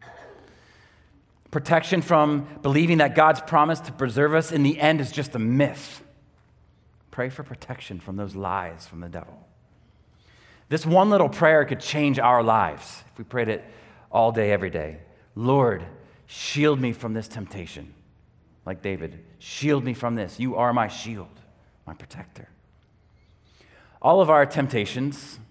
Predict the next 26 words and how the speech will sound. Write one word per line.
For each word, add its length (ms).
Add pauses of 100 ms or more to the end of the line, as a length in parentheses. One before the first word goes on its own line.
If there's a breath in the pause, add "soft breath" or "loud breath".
(100)
we 100
all 220
have 120
varied 440
and 160
different 260
temptations 580
and 160
inclinations. 840 (560 soft breath)
They 120
all 140
have 180
a 60
common 320
theme, 320
though. 220 (120)
They 120
say, 440 (640 loud breath)
"There 220
is 180
no 220
help 380
in 100
God 400 (140)
right 180
now." 300